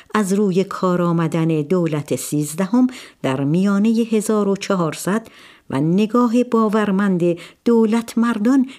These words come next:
به ایران قوی بود. از یک سو توجه جدی به مسائل و مشکلات مردم، گشایش و رفع موانع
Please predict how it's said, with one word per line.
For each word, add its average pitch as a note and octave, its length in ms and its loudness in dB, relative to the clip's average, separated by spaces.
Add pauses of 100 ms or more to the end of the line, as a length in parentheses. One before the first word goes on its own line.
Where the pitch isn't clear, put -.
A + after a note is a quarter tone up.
به E3+ 80 2
ایران F3 680 2
قوی F3+ 400 0
بود. - 420 -14 (440)
از D4+ 280 0
یک D#4 140 0
سو D3+ 280 -2 (200)
توجه D#3+ 600 0
جدی C4 520 0
به C4 140 4
مسائل A#3+ 680 2
و A3+ 120 2
مشکلات G3+ 680 0
مردم، B2+ 680 0 (420)
گشایش F3 640 0 (220)
و E3+ 160 0
رفع G3+ 600 -2
موانع F#3 760 0